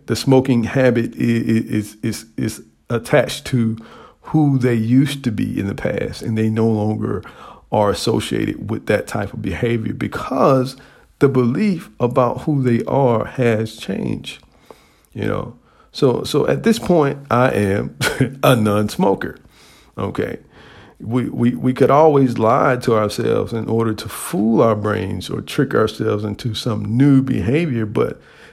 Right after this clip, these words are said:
this would further create conflict in the, the identity piece because what we say is not aligned with what we do, you know, which can also lead to some mental illness if we don't start bringing ourselves into alignment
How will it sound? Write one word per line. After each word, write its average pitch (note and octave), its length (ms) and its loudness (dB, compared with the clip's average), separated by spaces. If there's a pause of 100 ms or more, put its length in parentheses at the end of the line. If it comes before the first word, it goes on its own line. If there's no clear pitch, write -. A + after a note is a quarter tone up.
(120)
this E3 240 4
would F3+ 220 -4
further E3 480 0
create C3 420 0
conflict - 640 -4
in B2 360 -4
the, A#2 260 -2
the A2+ 240 -6
identity B2 600 -4
piece - 560 -8 (440)
because A#2 440 0
what C3+ 420 0
we A#2+ 160 0
say - 720 -2 (640)
is A#2 240 0
not A#2 240 2
aligned G#2+ 540 0
with G2+ 140 -8
what - 220 -6
we F#2 140 -4
do, F2 240 -12 (920)
you A2+ 120 -8
know, - 120 -8 (100)
which G#2+ 240 -4
can A2 380 0
also C4 400 0
lead B3 300 2
to A#3+ 120 0
some G3+ 240 0
mental C3 320 0
illness G3 400 0
if - 140 -4
we C#3 120 2
don't F#2 300 2
start G2+ 460 0
bringing C#3+ 400 4
ourselves A2+ 500 0
into A2 400 -2
alignment A2 760 0